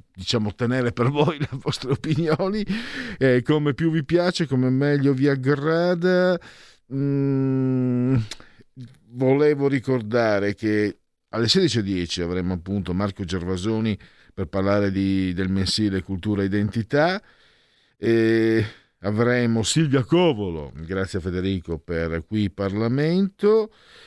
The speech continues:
e diciamo, mm, oggi non riusciamo ad avere per, per motivi di, di impegni suoi, eh, Francesca Corbella per Largo ai bambini. Vi faremo sentire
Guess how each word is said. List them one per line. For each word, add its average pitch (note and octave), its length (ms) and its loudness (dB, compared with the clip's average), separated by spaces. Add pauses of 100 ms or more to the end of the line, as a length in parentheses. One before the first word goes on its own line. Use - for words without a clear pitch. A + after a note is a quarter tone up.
(220)
e F3+ 340 -2 (140)
diciamo, A#2 1000 0 (520)
mm, E2+ 380 -4
oggi B2+ 400 0
non C3+ 220 2
riusciamo G#2 480 0
ad F2+ 80 -2
avere F2+ 500 0
per, D2 400 -4
per D2 140 -10
motivi D2+ 1200 -4
di, C#2 160 -14 (140)
di C#2+ 180 -10
impegni F2+ 460 -2
suoi, F2 440 0 (380)
eh, E2+ 200 0
Francesca F#2 720 -2
Corbella F2+ 600 -2
per E2+ 220 -4
Largo F2 320 0
ai E2+ 100 0
bambini. D#2 760 -2 (540)
Vi D3+ 140 2
faremo D3+ 420 2
sentire A2 1040 2